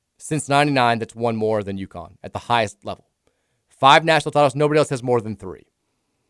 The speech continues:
If you are a twenty-something or a teenager, there's no program that you've seen cut down the nets more than you, than uconn. And so you, it,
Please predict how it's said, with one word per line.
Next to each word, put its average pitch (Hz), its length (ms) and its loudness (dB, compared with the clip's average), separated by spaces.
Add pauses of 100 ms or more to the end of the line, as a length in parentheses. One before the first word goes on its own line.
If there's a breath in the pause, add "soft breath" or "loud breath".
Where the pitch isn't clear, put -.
(320)
If 139 160 -4
you 175 160 2
are 147 460 6 (1040)
a 127 100 -4
twenty-something 170 1040 -2
or 127 140 0
a 117 40 -2
teenager, 143 680 0 (880)
there's 135 280 2
no 151 280 4
program 143 500 2
that 123 160 -6
you've 139 180 -8
seen 139 220 -4
cut 139 180 -2
down 131 140 0
the 120 80 -2
nets 117 240 -4
more 117 180 2
than 104 200 -6
you, 104 120 -10 (100)
than 107 220 -6
uconn. 98 340 -14 (760)
And 127 140 -4
so 151 80 0
you, 151 200 0 (340)
it, 196 260 -14